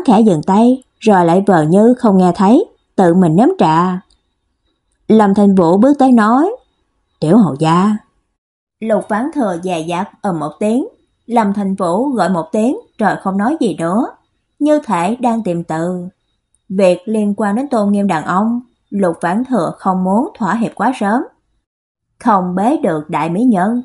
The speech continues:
đã rất mất mặt, vậy mà đại mỹ nhân còn lấy luôn tôn nghiêm đàn ông của hắn. Cái này thì mẹ nó,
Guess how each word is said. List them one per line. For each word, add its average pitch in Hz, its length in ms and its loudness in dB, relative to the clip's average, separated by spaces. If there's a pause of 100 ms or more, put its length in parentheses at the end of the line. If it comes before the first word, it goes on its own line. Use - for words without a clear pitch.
(120)
đã 175 220 -2
rất 294 220 -4
mất 285 200 0
mặt, 202 280 0 (460)
vậy 185 260 0
mà 180 260 -2
đại 151 260 -6
mỹ 190 140 -2
nhân 240 360 0 (160)
còn 165 260 -2
lấy 254 200 0
luôn 208 220 0
tôn 196 300 0
nghiêm 190 200 -2
đàn 151 180 -4
ông 175 180 -4
của 196 80 -2
hắn. 226 240 -2 (580)
Cái 370 120 2
này 185 220 -4
thì 170 320 -2 (160)
mẹ 170 280 0
nó, 226 260 -2